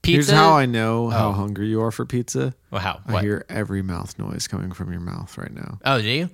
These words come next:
Speaker 2: It's, like, louder than the rest of your voice.
Speaker 1: What
Speaker 2: And it's
Speaker 1: about
Speaker 2: not
Speaker 1: now?
Speaker 2: your fault. It's not your fault. It's just that I have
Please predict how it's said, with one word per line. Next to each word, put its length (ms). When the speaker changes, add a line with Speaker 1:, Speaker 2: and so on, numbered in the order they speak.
Speaker 2:
It's, 180
like, 200
louder 840
than 520
the 760
rest 300
of 160
your 80
voice. 540
Speaker 1:
What 100
Speaker 2:
And 80
it's 80
Speaker 1:
about 160
Speaker 2:
not 80
Speaker 1:
now? 60
Speaker 2:
your 100
fault. 480
It's 140
not 140
your 100
fault. 500
It's 260
just 280
that 100
I 140
have 220